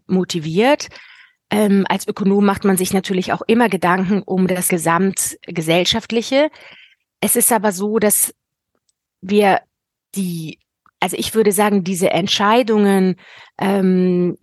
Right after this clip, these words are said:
wie gut sollte jetzt ein, ein Kindergärtner bezahlt werden, das muss wirklich ein Politiker entscheiden, das müssen die Wähler entscheiden. Äh, aber ich glaube, so Forschung, wie ich sie mache, kann eben dabei helfen, diese Entscheidungen zu, zu motivieren.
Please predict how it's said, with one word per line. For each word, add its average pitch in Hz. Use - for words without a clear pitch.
wie 175
gut 208
sollte 202
jetzt 190
ein, 190
ein 180
Kindergärtner 190
bezahlt 214
werden, 185
das 175
muss 214
wirklich 214
ein 190
Politiker 208
entscheiden, 202
das 196
müssen 190
die 175
Wähler 233
entscheiden. 160
Äh, 196
aber 202
ich -
glaube, 202
so 185
Forschung, 208
wie 185
ich -
sie 185
mache, 175
kann 202
eben 190
dabei 175
helfen, 196
diese 190
Entscheidungen 180
zu, 160
zu -
motivieren. 156